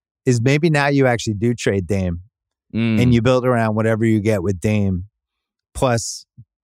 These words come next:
Speaker 1: plus Brandon Miller or Scoot, who's ever left, plus Shaedon Sharpe, plus Simons. And you,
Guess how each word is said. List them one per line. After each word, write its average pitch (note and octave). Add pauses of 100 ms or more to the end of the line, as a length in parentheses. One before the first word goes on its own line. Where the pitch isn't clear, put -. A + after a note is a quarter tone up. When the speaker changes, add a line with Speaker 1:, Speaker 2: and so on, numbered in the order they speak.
(120)
Speaker 1:
plus B2+
Brandon B2
Miller A2
or G2+
Scoot, G#2
who's G2+
ever A2
left, G2+
plus B2
Shaedon G#2+
Sharpe, G#2 (500)
plus C#3
Simons. A#2 (920)
And A2+
you, A#2+